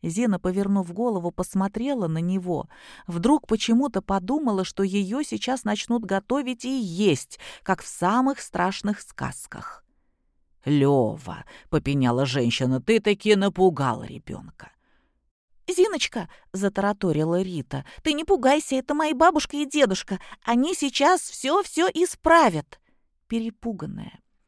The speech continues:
ничего уже не соображающая Зиночка кивнула, переводя затравленный взгляд с бабушки на дедушку, и почему-то выдавила из себя песклявым фальцетом:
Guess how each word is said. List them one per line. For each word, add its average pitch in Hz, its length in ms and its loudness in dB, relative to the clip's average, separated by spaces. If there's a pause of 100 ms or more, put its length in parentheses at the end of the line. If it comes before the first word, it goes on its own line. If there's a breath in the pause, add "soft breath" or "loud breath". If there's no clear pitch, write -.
(180)
ничего 254 640 2
уже 190 220 2
не 175 120 -2
соображающая 170 1040 0
Зиночка 175 580 -2
кивнула, 190 800 0 (480 loud breath)
переводя 233 560 4
затравленный 208 680 4
взгляд 185 420 2
с 165 60 -6
бабушки 185 460 0
на 185 180 2
дедушку, 170 580 -2
и - 260 -4
почему-то 247 720 -2
выдавила 175 540 2
из 160 200 0
себя 196 340 0
песклявым 202 640 -2
фальцетом: 143 840 -2